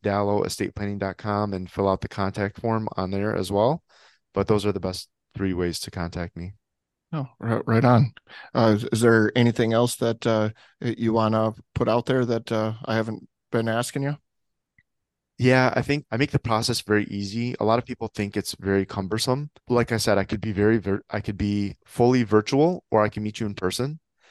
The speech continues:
Speaker 1: It takes about an hour of you filling out my intake form,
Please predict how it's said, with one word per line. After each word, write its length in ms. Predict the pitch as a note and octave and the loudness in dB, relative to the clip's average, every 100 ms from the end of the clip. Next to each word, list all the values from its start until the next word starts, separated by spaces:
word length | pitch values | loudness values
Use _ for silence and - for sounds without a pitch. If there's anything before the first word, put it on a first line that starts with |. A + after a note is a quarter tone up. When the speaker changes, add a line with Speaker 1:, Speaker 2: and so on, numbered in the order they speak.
| _ _ _ | _ _ _
Speaker 1:
It 120 | - A2+ | -10 -4
takes 180 | B2 | -2
about 240 | B2 A2+ A2 | 2 4 4
an 100 | G#2+ - | 2 -4
hour 640 | A2 G#2 A2 G#2 G2 F#2+ - | 0 2 4 6 4 2 -2
of 220 | - G2 F#2+ | -4 -4 -4
you 640 | G2 A2 A2 A2 G#2+ A2 - _ | -4 0 0 0 -2 -6 -14 _
filling 420 | _ - G#2+ G#2+ | _ -4 -2 0
out 120 | G#2 - | 0 0
my 180 | G#2 - _ | -4 -6 _
intake 400 | - A2+ - G#2+ | -8 -6 -4 -4
form, 520 | - G2 F#2 F2+ F#2+ | -4 -2 0 -2 -6